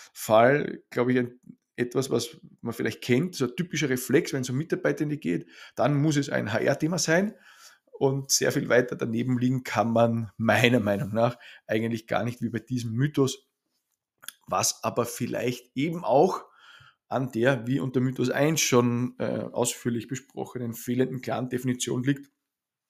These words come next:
und dem Verständnis, wie man eben mehr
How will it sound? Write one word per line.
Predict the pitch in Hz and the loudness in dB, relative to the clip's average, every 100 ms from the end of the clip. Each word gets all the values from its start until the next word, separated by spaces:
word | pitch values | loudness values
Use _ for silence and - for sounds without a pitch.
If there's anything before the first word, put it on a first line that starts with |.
| _ _ _ | _ _ _
und | 127 110 | -8 -6
dem | 113 | -6
Verständnis, | 117 - 110 120 - 131 127 - - - - - - - - _ _ | -6 -4 -4 -4 -2 0 0 -4 -20 -20 -20 -20 -20 -20 -20 _ _
wie | 127 151 170 | -2 0 2
man | 147 139 139 | 0 -2 -4
eben | 110 113 107 113 | -4 -4 -2 0
mehr | 117 123 147 143 131 | 2 2 2 0 -2